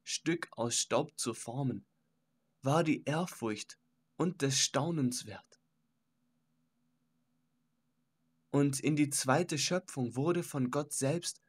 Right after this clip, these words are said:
weit größere Schönheit hineingelegt. Der ganze mystische Leib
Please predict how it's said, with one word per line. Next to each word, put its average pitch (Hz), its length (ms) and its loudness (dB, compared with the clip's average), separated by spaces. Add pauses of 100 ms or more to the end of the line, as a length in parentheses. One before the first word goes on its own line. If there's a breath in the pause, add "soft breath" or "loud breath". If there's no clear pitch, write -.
(160)
weit 135 440 0 (100)
größere 139 600 0
Schönheit 117 520 -2
hineingelegt. 98 760 -8 (1200 soft breath)
Der 120 140 4
ganze 147 520 2
mystische 127 640 2
Leib 87 320 -10